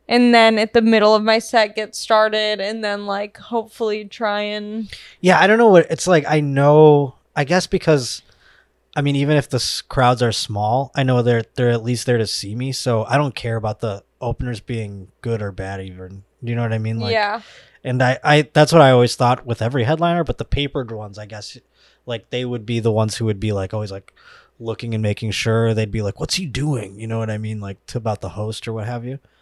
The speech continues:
Speaker 1: Yeah.
Speaker 2: So, yeah, that makes, that makes some, makes sense. I don't know. I've never, um,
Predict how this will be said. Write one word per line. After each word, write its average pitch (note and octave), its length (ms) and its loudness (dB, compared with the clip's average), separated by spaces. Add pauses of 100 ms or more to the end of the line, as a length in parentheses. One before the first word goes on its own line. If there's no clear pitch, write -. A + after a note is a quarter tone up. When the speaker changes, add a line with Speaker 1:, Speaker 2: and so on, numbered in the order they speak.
Speaker 1:
Yeah. A#3 220 0
Speaker 2:
So, C#3 100 6
yeah, C3 140 4
that B2 120 0
makes, B2 220 -6 (180)
that B2+ 120 -8
makes B2 220 -8
some, G#2 200 -16 (600)
makes A2+ 280 -10
sense. G2+ 300 -10
I D3 100 2
don't F#3 100 6
know. F#3 100 8
I've C3+ 260 4
never, C#3 420 2
um, G#2+ 420 -4